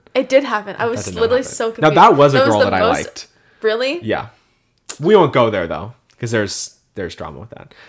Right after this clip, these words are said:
Speaker 2: Um, I did, there's nothing, uh, that did not happen.
Speaker 1: It did happen. I specifically remember it 'cause I thought it was my boyfriend at first, and I turned around and I was like
Speaker 2: Me, and you're like, "Um,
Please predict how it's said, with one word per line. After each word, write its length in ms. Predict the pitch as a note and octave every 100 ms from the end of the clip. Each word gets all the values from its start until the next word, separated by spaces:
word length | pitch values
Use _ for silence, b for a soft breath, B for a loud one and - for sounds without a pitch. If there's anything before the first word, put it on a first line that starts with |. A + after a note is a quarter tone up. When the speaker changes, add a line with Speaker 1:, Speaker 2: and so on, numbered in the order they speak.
| B
Speaker 2:
Um, 540 | D3+ D3+ C#3 B2 - _
I 160 | D3 G#3
did, 220 | G#3 D#3+
there's 260 | E3 E3 C3+
nothing, 400 | B2+ A#2 A#2 A2
uh, 80 | A2
that 140 | A#2
did 120 | A#2+
not 160 | G2+ F#2+
happen. 300 | F#2 - -
Speaker 1:
It 160 | D4+ -
did 160 | C#4
happen. 340 | C#4 A3+ A3+ F#3+
I 120 | C#4+
specifically 560 | D#4 E4+ - G4 G4+ A4
remember 360 | G#4+ G#4+ A4+ A4+ D4 F#3+
it 100 | - b b -
'cause 80 |
I 80 | D#4+
thought 240 | D#4+ E4 F#4
it 80 |
was 140 | D#4 C#4
my 100 | C4
boyfriend 400 | C4 C4+ D#4 C#4
at 100 | -
first, 280 | A3+ A3 A3+
and 100 | A#3+
I 60 |
turned 240 | A#3+ C4 A#3
around 140 | C4
and 100 | A#3+
I 80 | A3
was 120 | A3
like 340 | G3+ F#3 F#3 _ _ _ _ _ _ _ _ _ _ _ _ _ C3
Speaker 2:
Me, 280 | C3 C3+ E3+
and 120 | E3+
you're 100 | D#3
like, 280 | D3 C3 -
"Um, 220 | A2+ A2+